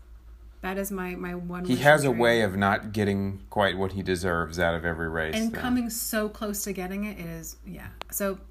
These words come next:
Speaker 1: let's, let's fix that this weekend.
Speaker 2: All right, let's, let's root, let's root for, let's root for the hometown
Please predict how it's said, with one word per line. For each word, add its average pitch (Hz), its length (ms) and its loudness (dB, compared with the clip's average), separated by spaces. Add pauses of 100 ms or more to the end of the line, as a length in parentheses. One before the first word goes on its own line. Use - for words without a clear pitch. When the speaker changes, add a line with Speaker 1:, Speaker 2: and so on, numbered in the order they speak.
Speaker 1:
let's, 247 360 -8
let's 320 220 -8
fix 262 220 -8
that 202 180 -6
this 185 180 -6
weekend. 160 180 6
Speaker 2:
All 92 60 10
right, - 160 -2
let's, 135 340 0
let's 151 240 0
root, 120 280 0
let's 113 240 -4
root 95 220 -2
for, 87 340 -2 (120)
let's 151 200 0
root 185 120 6
for 139 100 0
the 113 80 8
hometown 87 580 0